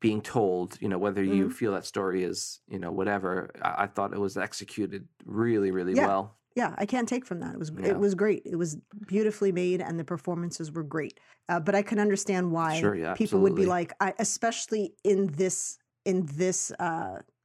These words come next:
Speaker 2: environment
Speaker 1: Yeah.
Speaker 2: now that we are politically and racially, where people, it's like the pandemic. Like, can we not
Speaker 1: Yeah.
Speaker 2: right now? <laughs>
Speaker 1: Yeah.
Speaker 2: Like, can we just have a break from, like, despair and violence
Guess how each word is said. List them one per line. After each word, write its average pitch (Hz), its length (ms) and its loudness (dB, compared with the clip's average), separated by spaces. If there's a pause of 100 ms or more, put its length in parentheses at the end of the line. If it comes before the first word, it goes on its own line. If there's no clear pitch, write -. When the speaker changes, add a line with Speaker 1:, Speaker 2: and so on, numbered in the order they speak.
Speaker 2:
environment 170 680 2
Speaker 1:
Yeah. 175 80 0
Speaker 2:
now 165 200 2
that 170 180 -2
we 165 160 2
are 165 160 0
politically 165 520 -2
and 160 120 -2
racially, 165 340 -2
where 160 260 -2
people, 170 400 -6 (120)
it's 220 240 -2
like 220 240 0
the 214 80 -2
pandemic. 185 640 -2
Like, 165 180 -4 (180)
can 220 300 2
we 220 140 4
not 180 360 4
Speaker 1:
Yeah. 104 260 2 (340)
Speaker 2:
right 180 320 6
now? 165 340 2
<laughs> 190 80 2
Speaker 1:
Yeah. 196 160 4
Speaker 2:
Like, - 260 4 (340)
can 294 180 4
we 269 120 4
just 285 300 -2
have 302 220 0
a 302 80 0
break 180 580 0 (420)
from, 165 580 0 (120)
like, 175 300 -4
despair 202 920 2
and 202 140 2
violence 170 800 0